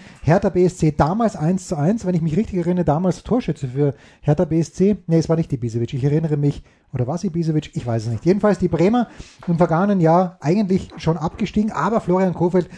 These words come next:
habe ich heute erst gelesen, sagt, es wird alles besser werden. Gut, muss man sagen, die Bremer im vergangenen Jahr durch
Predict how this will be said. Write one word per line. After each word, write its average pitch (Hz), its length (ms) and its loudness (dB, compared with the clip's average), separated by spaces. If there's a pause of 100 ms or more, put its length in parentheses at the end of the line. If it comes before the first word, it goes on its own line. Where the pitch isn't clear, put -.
(160)
habe 160 140 2
ich 139 80 -2
heute 156 180 2
erst - 120 -2
gelesen, 143 300 -2
sagt, 135 280 0 (220)
es 147 240 -2
wird 185 300 0
alles 147 260 0
besser 123 300 -2
werden. 127 180 0
Gut, 214 200 -2
muss 247 200 2
man 233 120 2
sagen, 196 260 0
die 190 80 0
Bremer 180 280 2
im 180 80 -2
vergangenen 160 280 0
Jahr 160 80 0
durch 185 240 0